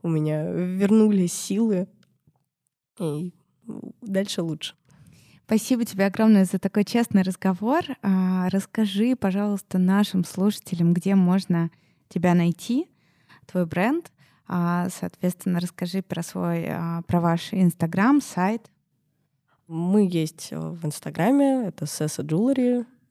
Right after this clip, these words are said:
Speaker 1: Э, есть наш сайт sessa точка store.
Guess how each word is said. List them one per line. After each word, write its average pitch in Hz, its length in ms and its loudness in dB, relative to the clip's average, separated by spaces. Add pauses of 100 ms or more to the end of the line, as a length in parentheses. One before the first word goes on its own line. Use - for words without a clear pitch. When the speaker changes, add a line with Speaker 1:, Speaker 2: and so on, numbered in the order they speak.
(100)
Speaker 1:
Э, 170 520 -6 (280)
есть 151 480 -4
наш 147 200 0
сайт 147 360 -2
sessa - 520 0
точка - 440 -4
store. 120 340 -2